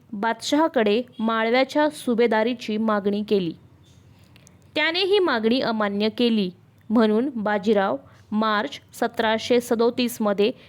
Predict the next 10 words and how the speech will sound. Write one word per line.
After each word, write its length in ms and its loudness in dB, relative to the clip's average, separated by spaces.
दिल्लीवर 580 4
स्वारी 420 0
करण्याच्या 600 0
उद्देशाने 720 0
दिल्लीच्या 600 2
सीमेवर 600 2
जाऊन 400 0
धडकला. 440 0
भोपाळची 640 2
लढाई. 280 0